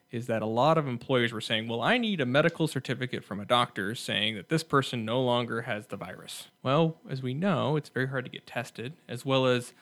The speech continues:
a lot of the medical facilities, emergency rooms, and clinics are overloaded or overwhelmed.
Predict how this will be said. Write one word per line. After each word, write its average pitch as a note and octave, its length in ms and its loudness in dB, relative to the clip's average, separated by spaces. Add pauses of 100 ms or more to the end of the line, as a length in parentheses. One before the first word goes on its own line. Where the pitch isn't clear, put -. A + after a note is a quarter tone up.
(260)
a A2 80 -2
lot C3 260 4
of C3+ 140 -2
the A#2 60 -4
medical A#2 340 -2
facilities, G#2+ 840 -4
emergency A#2 480 0
rooms, A2+ 520 -4 (140)
and A#2 360 -4
clinics - 640 -6 (120)
are G#2+ 320 -2
overloaded C#3+ 640 2 (220)
or A#2 180 0
overwhelmed. - 540 -6